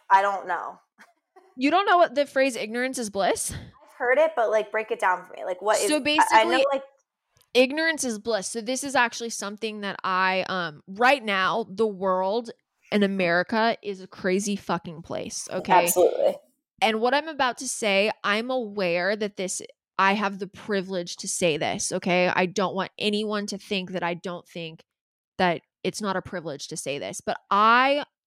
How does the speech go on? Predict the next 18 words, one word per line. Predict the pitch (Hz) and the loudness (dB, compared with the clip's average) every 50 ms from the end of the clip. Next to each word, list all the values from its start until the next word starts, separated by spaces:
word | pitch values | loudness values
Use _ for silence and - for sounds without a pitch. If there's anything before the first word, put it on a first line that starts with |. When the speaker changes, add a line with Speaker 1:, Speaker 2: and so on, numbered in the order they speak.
| 190 196 | -20 -16
Speaker 2:
do | - 247 247 233 | -12 -10 -10 -10
not | 220 226 202 196 208 202 143 190 | -8 -8 -6 -6 -6 -6 -6 -8
watch | 202 185 185 185 185 - - - - | -6 -4 -4 -4 -4 -6 -12 -14 -14
the | 208 202 | -14 -14
news, | 196 196 175 170 180 185 202 240 254 - - - _ _ _ | -14 -14 -12 -12 -12 -12 -14 -14 -16 -18 -20 -20 _ _ _
minus, | 196 220 240 254 262 285 320 349 330 - 294 | -6 -2 2 2 2 2 0 -2 -4 -4 -4
like, | 254 226 196 | -6 -6 -6
really | 202 190 208 226 214 220 233 233 220 | -8 -4 -2 -2 0 0 -2 -4 -6
important | 208 196 185 - _ 170 180 - - 127 151 185 | -8 -10 -12 -14 _ -10 -10 -10 -10 -12 -18 -14
things, | - 156 139 143 135 170 214 - - _ - - - - _ _ - | -14 -12 -12 -12 -14 -16 -18 -18 -20 _ -20 -20 -20 -20 _ _ -4
because | 285 294 269 311 285 | -2 0 0 0 2
I | 277 240 247 277 | 2 4 2 2
protect | - 311 320 - - 262 269 - - | 2 -2 -6 -6 -4 -6 -6 -6 -6
my | 247 233 | -10 -8
mental | 214 196 196 190 196 196 - - - | -8 -6 -8 -8 -8 -10 -14 -16 -14
health, | 214 185 120 - - - _ | -12 -10 -10 -12 -14 -18 _
because | 202 185 220 214 208 208 220 - - | -16 -12 -10 -6 -2 2 4 4 4
Speaker 1:
Yeah. | 269 | 4